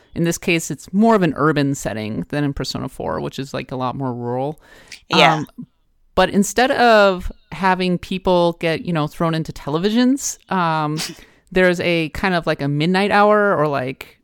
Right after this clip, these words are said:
Speaker 1: a, a period of time, a dark hour, where
Speaker 2: Right.
Speaker 1: like, everybody disappears into coffins or something. And
Speaker 2: Cool.
Speaker 1: those who don't disappear into coffins kind of get attacked by these shadows.
Speaker 2: Mm-hmm. So it's very much the same
Speaker 1: And
Speaker 2: idea.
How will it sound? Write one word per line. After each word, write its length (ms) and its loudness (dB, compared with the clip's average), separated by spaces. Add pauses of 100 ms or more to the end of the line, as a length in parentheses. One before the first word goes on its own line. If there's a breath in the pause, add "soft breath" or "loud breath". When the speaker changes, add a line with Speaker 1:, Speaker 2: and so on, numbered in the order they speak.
(100)
Speaker 1:
a, 220 -2
a 60 -4
period 320 0
of 80 0
time, 640 0 (300)
a 60 0
dark 300 4
hour, 400 -2 (440 soft breath)
where 600 2
Speaker 2:
Right. 80 -10 (100)
Speaker 1:
like, 280 -4
everybody 580 2 (520)
disappears 420 -2
into 140 -6
coffins 480 -2
or 60 -4
something. 480 -2 (840)
And 540 0
Speaker 2:
Cool. 200 -4 (640)
Speaker 1:
those 320 2
who 60 -4
don't 220 2
disappear 340 -4
into 120 -2
coffins 680 -2
kind 300 -4
of 80 -8
get 100 -4
attacked 340 -6
by 100 -2
these 140 -6
shadows. 600 -6 (360)
Speaker 2:
Mm-hmm. 260 -6
So 120 2
it's 120 -2
very 160 6
much 140 -2
the 60 -10
same 200 4
Speaker 1:
And 80 2
Speaker 2:
idea. 580 -2